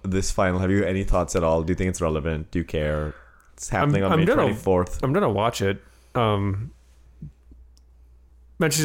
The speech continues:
Speaker 2: United will be out, will be out without, uh, Eric Bailly. He got, received a red card in their last game against Tel-, uh, Celta Vigo.
Speaker 1: Mm-hmm.
Speaker 2: Um,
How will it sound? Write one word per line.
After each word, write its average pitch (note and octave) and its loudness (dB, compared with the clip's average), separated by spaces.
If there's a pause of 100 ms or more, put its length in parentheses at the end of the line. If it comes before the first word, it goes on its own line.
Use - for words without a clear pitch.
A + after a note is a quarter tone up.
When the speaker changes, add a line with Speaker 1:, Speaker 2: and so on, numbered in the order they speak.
Speaker 2:
United D3 4
will C#3 4
be C3+ 4
out, B2 0
will C3+ 2
be B2 4
out A#2+ 0
without, B2 2
uh, G#2 2
Eric A2 0 (240)
Bailly. A2+ 2 (280)
He B2 -4
got, A2+ 2
received A2+ -4
a A2 2
red G#2+ 2
card G#2 0 (640)
in A2+ -2
their A2 4
last G#2+ 2
game A2+ -2
against G#2 -2
Tel-, A2+ 0
uh, G#2 0
Celta A2 -4
Vigo. B2 0 (260)
Speaker 1:
Mm-hmm. F2 -8
Speaker 2:
Um, G#2 0